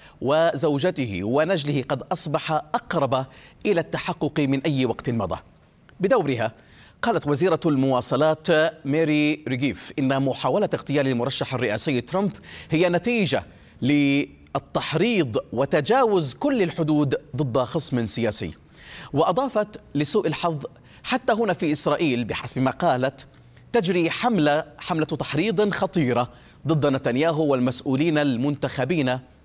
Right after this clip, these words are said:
من اليمين". أما وزير التعليم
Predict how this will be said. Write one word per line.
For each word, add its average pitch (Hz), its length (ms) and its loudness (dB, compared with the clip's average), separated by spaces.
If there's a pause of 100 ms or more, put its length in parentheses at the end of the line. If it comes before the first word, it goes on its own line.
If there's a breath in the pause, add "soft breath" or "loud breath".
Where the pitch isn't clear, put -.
(160)
من 143 160 2
اليمين". 117 500 0 (680 loud breath)
أما 294 180 2
وزير 180 340 2
التعليم 185 600 0